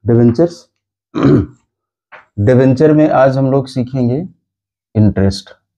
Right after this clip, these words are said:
<clears throat> कंपनियां जब debenture issue करती हैं तो इसका क्या मतलब होता है? Fund,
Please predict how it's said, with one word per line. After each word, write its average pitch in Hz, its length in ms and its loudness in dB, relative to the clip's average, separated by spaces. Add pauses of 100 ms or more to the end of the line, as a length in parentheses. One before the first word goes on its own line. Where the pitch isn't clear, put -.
(2000)
<clears throat> - 1500 -8 (2250)
कंपनियां 147 540 2
जब 160 200 0
debenture 127 540 0
issue 139 260 -2
करती 107 400 -2
हैं 139 160 -4
तो 160 120 -6
इसका 156 240 -2
क्या 160 180 0
मतलब 101 320 -2
होता 92 300 -4
है? 87 140 -6 (500)
Fund, 151 280 2